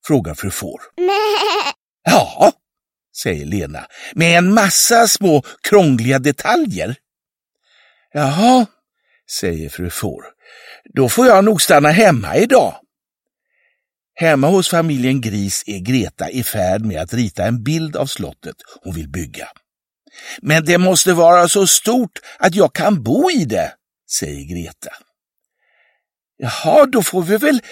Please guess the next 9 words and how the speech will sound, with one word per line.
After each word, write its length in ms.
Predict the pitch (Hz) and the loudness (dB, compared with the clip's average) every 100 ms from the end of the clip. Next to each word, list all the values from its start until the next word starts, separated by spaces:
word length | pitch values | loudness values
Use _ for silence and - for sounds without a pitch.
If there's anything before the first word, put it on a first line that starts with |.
| - | -18
leta 420 | - 233 247 262 240 | -4 0 2 2 2
reda 340 | 247 202 220 | 2 2 0
på 160 | - 233 | -2 -2
en 80 | |
stor 280 | 208 214 202 | 0 -2 -4
kartong", 640 | - - - 76 143 233 214 - _ _ _ _ - - | -2 -2 -2 -4 -2 0 -2 -4 _ _ _ _ -8 -4
säger 240 | 92 73 | -4 -6
mamma 280 | 76 80 85 | -10 -10 -10
Gris. 560 | 82 69 - - - | -10 -12 -10 -8 -8